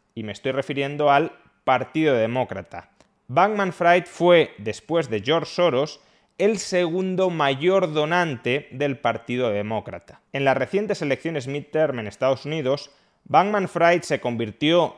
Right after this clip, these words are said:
después de George Soros y a bastante distancia de él, en el segundo mayor donante del Partido Demócrata estadounidense.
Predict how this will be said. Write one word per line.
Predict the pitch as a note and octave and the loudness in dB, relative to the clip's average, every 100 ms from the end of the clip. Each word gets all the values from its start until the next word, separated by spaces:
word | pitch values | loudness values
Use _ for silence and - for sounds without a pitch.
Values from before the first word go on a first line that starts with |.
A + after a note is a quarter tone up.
| _ | _
después | G#2+ G2+ - C3 B2+ | -10 -10 -4 -2 0
de | A2 | 0
George | B2 B2 - | 0 -2 0
Soros | D3+ C#3 F#2 - - | 0 0 -2 -10 -12
y | A#2+ | -6
a | F#2+ | -4
bastante | F2+ - C3+ D3+ A2+ | -6 -2 -2 -2 -6
distancia | G2+ - A2 G#2+ A#2+ A#2+ | -8 -6 -8 -4 -2 0
de | C3+ B2+ | 2 0
él, | C#3+ - _ _ _ _ F3+ | -2 -8 _ _ _ _ -2
en | G3+ | 2
el | G#3+ F3+ | 2 2
segundo | - E3 E3+ F3+ F3 | -2 -4 -2 -2 -2
mayor | D#3+ C3+ B2+ D3+ C#3+ | -2 -4 -2 -2 -2
donante | C#3+ C#3+ C#3 B2 C3 C#3 - | -2 -2 -2 -2 -4 -6 -6
del | B2 D#3 D#3 | -4 -2 2
Partido | C#3+ - C3 C3 | 0 0 -4 -2
Demócrata | A#2+ A2+ A2+ A#2+ A#2 A2 | 0 -2 -6 -4 -4 -4
estadounidense. | G2+ A2 A2+ D3 G#3 F3+ A2+ F#2+ | -4 -2 -2 0 2 0 -4 -12